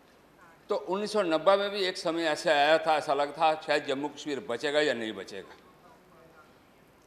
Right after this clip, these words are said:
लेकिन हमारे देश के नौजवानों ने, हमारे देश के फौजियों ने, हमारे देश के नेताओं ने और हमारे देश के समाज ने किस प्रकार उसे संभालने की कोशिश की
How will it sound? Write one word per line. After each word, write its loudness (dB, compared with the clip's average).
लेकिन -4
हमारे 2
देश 2
के -4
नौजवानों 0
ने, -6
हमारे 4
देश -2
के -2
फौजियों -2
ने, -4
हमारे 4
देश -2
के -2
नेताओं 2
ने -4
और 4
हमारे 4
देश 4
के 2
समाज 6
ने -4
किस -6
प्रकार 2
उसे 0
संभालने 0
की -8
कोशिश -4
की -18